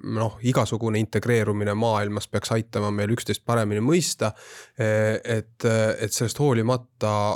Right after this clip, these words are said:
on inimene oma brutaalsuses jäänud ikkagi väga sarnaseks sellele, mida me varasemalt oleme, äh, ajalooõpikutest harjunud ainult lugema, et see ei olegi kadunud.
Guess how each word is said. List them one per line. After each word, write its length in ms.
on 500
inimene 640
oma 840
brutaalsuses 840
jäänud 360
ikkagi 600
väga 220
sarnaseks 560
sellele, 260
mida 200
me 140
varasemalt 560
oleme, 360
äh, 640
ajalooõpikutest 1300
harjunud 420
ainult 260
lugema, 540
et 80
see 160
ei 60
olegi 340
kadunud. 720